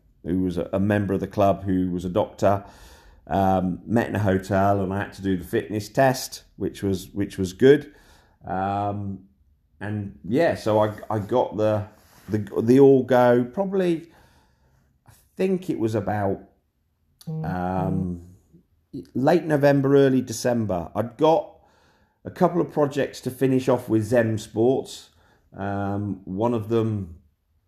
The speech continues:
in December was to be away doing an event. Um,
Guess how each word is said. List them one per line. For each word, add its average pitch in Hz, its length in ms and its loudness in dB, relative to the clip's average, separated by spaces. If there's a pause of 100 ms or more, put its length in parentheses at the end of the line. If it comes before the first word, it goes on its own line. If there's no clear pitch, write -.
(260)
in 104 160 -6
December 107 600 0
was 98 220 -4
to 95 60 -8
be 98 160 -2
away 104 380 0
doing 104 380 -2
an 101 120 -4
event. 107 520 0 (680)
Um, 95 720 -2